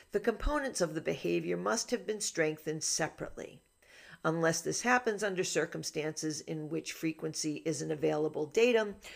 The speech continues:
we cannot say meaningfully that a man is likely or unlikely to kill himself, nor can the individual say this of himself. Chapter seventeen.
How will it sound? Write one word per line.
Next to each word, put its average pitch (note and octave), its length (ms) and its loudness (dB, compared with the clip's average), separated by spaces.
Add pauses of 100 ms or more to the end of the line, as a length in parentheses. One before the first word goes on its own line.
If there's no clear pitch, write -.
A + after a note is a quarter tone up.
(240)
we C#4 160 2
cannot G#3+ 420 2
say D#3+ 220 2
meaningfully D#3+ 800 0 (220)
that F3+ 160 6
a E3 40 8
man D#3 340 2
is D#3 300 2 (200)
likely D#3 680 4
or F3+ 440 10
unlikely D3 540 -4
to - 100 -14
kill D#3 240 -2
himself, - 600 -6 (320)
nor G#3+ 320 6
can D#3+ 300 0
the D#3 160 -2
individual D3+ 560 -2
say D#3 240 2
this D3+ 240 -2
of C#3+ 100 -6
himself. - 640 -8 (500)
Chapter - 380 -4
seventeen. D3+ 800 -6